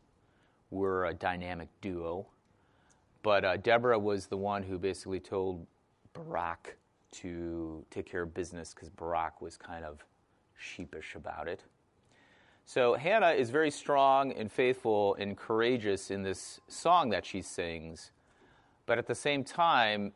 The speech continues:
her song is, is really about who? It's about God, right?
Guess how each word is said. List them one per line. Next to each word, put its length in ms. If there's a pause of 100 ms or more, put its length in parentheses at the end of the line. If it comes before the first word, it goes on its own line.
(180)
her 380
song 460
is, 380
is 160
really 320
about 300
who? 380 (2500)
It's 100
about 200
God, 280
right? 280